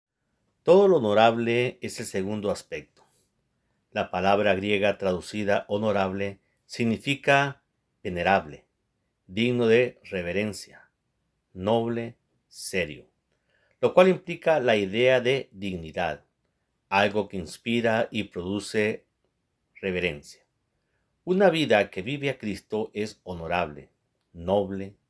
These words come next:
seria, estable, solemne y digna de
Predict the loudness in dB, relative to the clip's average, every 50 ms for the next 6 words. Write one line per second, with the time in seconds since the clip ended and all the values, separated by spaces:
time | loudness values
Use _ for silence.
0 | _ _ _ -18 -14 -12 -6 -2 0 0 0 0 0 -4 -4 -6 -8 _ _ _
1 | _ _ _ -20 -20 -20 -10 _ 0 2 2 2 0 -2 -6 -8 -8 -10 _ _
2 | _ _ _ _ -14 -12 -6 -2 0 0 0 0 0 -2 -2 -2 -2 -4 _ _
3 | _ _ _ -6 -4 -4 -2 0 0 0 0 0 2 2 2 0 -2 -4 _